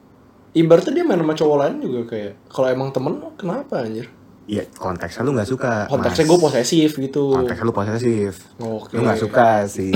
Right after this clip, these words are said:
Speaker 1: <clears throat>
Speaker 2: Angel ini main sama cowok lain.
Speaker 1: Mm-hmm.
Speaker 2: Gimana ya,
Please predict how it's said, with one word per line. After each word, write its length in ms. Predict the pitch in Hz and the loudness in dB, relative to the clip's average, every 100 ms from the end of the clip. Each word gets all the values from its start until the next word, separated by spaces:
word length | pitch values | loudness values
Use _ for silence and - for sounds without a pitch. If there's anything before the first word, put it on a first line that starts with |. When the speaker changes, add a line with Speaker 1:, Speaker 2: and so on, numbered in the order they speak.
| 196 | 6
Speaker 1:
<clears throat> 140 | 139 | 6
Speaker 2:
Angel 400 | 92 98 98 90 | 2 -4 -4 -4
ini 160 | 92 110 | -4 -4
main 180 | 101 | -4
sama 200 | 92 92 | -4 -6
cowok 260 | 90 92 92 | -6 -4 -4
lain. 340 | 90 101 101 101 | -2 -2 -2 -2
Speaker 1:
Mm-hmm. 360 | 117 120 117 110 107 - - - - - _ - - 104 | -4 -4 -4 -6 -10 -16 -20 -20 -20 -20 _ -20 -16 -8
Speaker 2:
Gimana 340 | 98 107 123 | -4 0 2
ya, 160 | 120 | 2